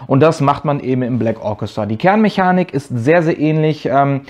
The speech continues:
zu Pandemic, wie ich finde. Man hat eben bestimmte Aktionen, eine Anzahl Aktionen, die man dann eben auf unterschiedliche, verschiedene Aktionen aufteilen kann. Und man versucht eben zusammen ein bestimmtes Ziel zu erreichen. In dem Fall ist es ein Attentat oder ein,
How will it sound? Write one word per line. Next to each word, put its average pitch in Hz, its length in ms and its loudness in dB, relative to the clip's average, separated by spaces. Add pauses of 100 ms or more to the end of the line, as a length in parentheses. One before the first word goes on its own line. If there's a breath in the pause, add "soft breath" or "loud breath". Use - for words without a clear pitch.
(280 loud breath)
zu 135 300 2
Pandemic, 143 600 2
wie 202 160 0
ich - 140 -8
finde. 202 400 2
Man 151 160 2
hat 151 160 -2
eben 143 240 0
bestimmte 147 320 -2
Aktionen, 180 680 0
eine 139 260 -2
Anzahl 170 320 0
Aktionen, 160 680 -2 (460 loud breath)
die 143 80 4
man 143 160 2
dann 139 120 0
eben 143 200 2
auf 131 100 -2
unterschiedliche, 131 920 2
verschiedene 165 520 0
Aktionen 139 460 -2
aufteilen 170 560 0
kann. 160 200 -2
Und 151 60 -2
man 131 120 -2
versucht 143 360 -4
eben 139 160 -4
zusammen 139 420 -2
ein 135 140 -4
bestimmtes 131 460 -4 (420 loud breath)
Ziel 160 560 4 (280 loud breath)
zu - 160 0
erreichen. 117 480 0
In 117 60 0
dem 151 160 0
Fall 147 240 0
ist 143 160 0
es 147 260 -2
ein 135 420 0
Attentat 131 680 -2
oder 127 160 0
ein, 120 340 -2